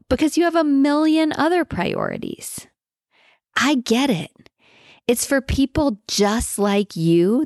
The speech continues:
that I developed my Revitalize Health Accelerator. It's for people who already know a lot about health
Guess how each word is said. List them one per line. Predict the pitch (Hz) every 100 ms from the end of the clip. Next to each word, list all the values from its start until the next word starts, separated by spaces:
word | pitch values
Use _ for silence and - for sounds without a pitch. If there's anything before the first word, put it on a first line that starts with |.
| -
that | 185
I | 170
developed | 165 170 160 165 170 165 -
my | 165
Revitalize | 147 143 147 156 170 170 170 170
Health | - 156 147 -
Accelerator. | - - - - - - - - _ - - - - -
It's | 233 -
for | 269
people | - 277 320
who | 294 311 - -
already | 185 277 359 330
know | 175 175 330 277
a | 220
lot | 196 170 392 -
about | 165 151 151 -
health | 160 127